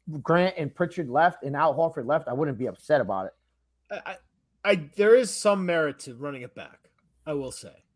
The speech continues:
Speaker 2: because I do think
Speaker 1: They
Speaker 2: Joe
Speaker 1: deserve at
Speaker 2: can
Speaker 1: least
Speaker 2: get better. They can grow. They can, you know, like I said, I think to me it's more Tatum than anything else because he is the best player in the N B A. Like, just like we just saw with Jimmy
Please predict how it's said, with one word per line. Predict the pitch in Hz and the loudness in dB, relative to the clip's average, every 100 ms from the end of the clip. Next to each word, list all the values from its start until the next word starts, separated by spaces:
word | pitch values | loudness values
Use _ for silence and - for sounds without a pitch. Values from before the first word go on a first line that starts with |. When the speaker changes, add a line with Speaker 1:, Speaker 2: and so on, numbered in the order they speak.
| _ | _
Speaker 2:
because | 165 190 180 156 | -6 0 0 0
I | 165 175 - | -2 -2 -2
do | 226 240 | -2 -2
think | - 208 175 - _ _ _ _ _ - | -2 -2 -2 -8 _ _ _ _ _ -2
Speaker 1:
They | 139 | -2
Speaker 2:
Joe | 127 | 0
Speaker 1:
deserve | 117 170 135 | 2 4 4
at | 120 | 2
Speaker 2:
can | |
Speaker 1:
least | 143 185 | 2 0
Speaker 2:
get | 175 | 2
better. | 165 151 156 156 143 | 2 2 -2 -6 -6
They | 151 185 | 0 0
can | 202 202 | 0 -6
grow. | 156 156 123 127 143 - | -4 -4 -4 -6 -10 -6
They | 170 | -6
can, | 202 196 - | -6 -10 -8
you | 180 | -6
know, | 156 | -4
like | 180 202 | -4 -4
I | 220 | -2
said, | 214 147 | -2 -2
I | 147 | -4
think | 175 226 | -8 -8
to | 175 | -10
me | 175 180 | -6 -6
it's | 143 | -6
more | 151 139 | -8 -10
Tatum | - 151 139 | -8 -8 -8
than | 127 123 | -10 -10
anything | 135 131 123 | -12 -14 -8
else | 143 151 | -8 -8
because | 135 127 117 | -10 -12 -10
he | 165 175 | -6 -2
is | 165 165 | 0 -2
the | 147 | -4
best | 156 147 | -6 -4
player | - 127 76 _ _ _ - | -6 -6 -8 _ _ _ -12
in | 131 | -4
the | 160 | -2
N | 185 | 0
B | 196 196 | 0 0
A. | 160 | 0
Like, | 135 147 | -2 -6
just | 160 165 | -6 -6
like | 185 | -6
we | 208 | -6
just | 190 175 | -6 -2
saw | 208 | 0
with | 190 156 | 0 0
Jimmy | 190 135 | -4 -6